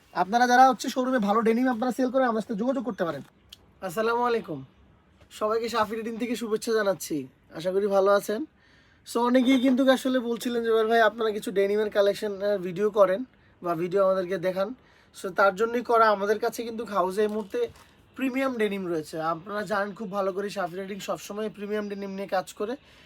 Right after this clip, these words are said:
আমাদের এখানে সাতশো থেকে নয়শো টাকার মধ্যে রেঞ্জগুলো ডেনিম প্যান্ট পাবেন। আজকে কিছু প্যান্ট আপনাদেরকে দেখাই, সব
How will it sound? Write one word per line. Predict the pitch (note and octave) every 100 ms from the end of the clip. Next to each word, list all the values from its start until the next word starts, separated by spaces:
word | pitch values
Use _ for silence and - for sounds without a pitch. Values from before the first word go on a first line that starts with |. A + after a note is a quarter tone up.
| - _
আমাদের | E3+ F#3 G3+
এখানে | A3 A3+ A#3 A3+ -
সাতশো | - F#3 - A#3
থেকে | A#3 A3+ A#3
নয়শো | G#3 F#3 -
টাকার | G3+ G#3 G#3
মধ্যে | G#3 F3+ G#3+
রেঞ্জগুলো | F#3+ F#3 E3+ F#3+ G3
ডেনিম | F3 F3+ F#3+
প্যান্ট | G3+ G3
পাবেন। | F#3+ F#3 G#3+ C#4 _ _ _
আজকে | - E3+ - G#3
কিছু | - G#3+ B3+
প্যান্ট | A#3+ A3+
আপনাদেরকে | A3 G#3+ G3+ G3+ G3
দেখাই, | F#3+ F#3+ G3+
সব | -